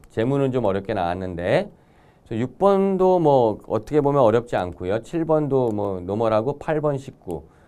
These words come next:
구 번 쉽고, 십 번도 쉽게 나왔기 때문에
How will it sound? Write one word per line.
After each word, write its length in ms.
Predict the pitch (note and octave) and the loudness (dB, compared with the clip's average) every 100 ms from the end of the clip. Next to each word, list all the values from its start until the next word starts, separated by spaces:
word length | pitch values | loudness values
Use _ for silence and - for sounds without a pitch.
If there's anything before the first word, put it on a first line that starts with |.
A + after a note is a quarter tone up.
| _ _ | _ _
구 160 | - A2 | -8 0
번 240 | B2+ B2+ | 2 0
쉽고, 500 | A2 - - E3 G3 - _ _ _ _ | -4 -8 0 0 -2 -12 _ _ _ _
십 260 | _ - - | _ -20 -2
번도 240 | E3 E3+ | 0 2
쉽게 240 | D#3+ - D#3 | -2 -2 2
나왔기 320 | A#2+ G#2+ G2+ | 4 2 -2
때문에 520 | F#2 G2 G#2 C3 F2 | -8 -4 -2 -2 -4